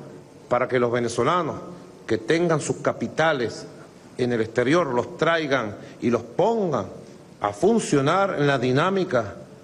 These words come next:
productiva, creativa del país. Y busquemos, como estamos buscando en distintas formas, por lo menos el decreto automotriz que voy a firmar, que dinero que traes en divisa tengas posibilidad de reponerlo en divisa,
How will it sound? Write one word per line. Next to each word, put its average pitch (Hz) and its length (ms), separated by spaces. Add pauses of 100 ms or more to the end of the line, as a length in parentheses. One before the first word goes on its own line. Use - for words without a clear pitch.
(920)
productiva, 170 680
creativa 156 720 (100)
del 135 160
país. 104 500 (1120)
Y 170 140
busquemos, 170 560
como 143 240
estamos 165 320
buscando 185 520
en 123 120
distintas 147 440
formas, 208 380
por 117 80
lo 120 100
menos 196 320 (160)
el 135 140
decreto 151 420
automotriz 196 580
que 165 100
voy 156 160
a 175 60
firmar, 175 460 (1300)
que 123 140
dinero 127 400
que 185 140
traes 196 360
en 175 120
divisa 185 500
tengas 165 300
posibilidad 165 500
de 180 60
reponerlo 175 520
en 196 80
divisa, 170 560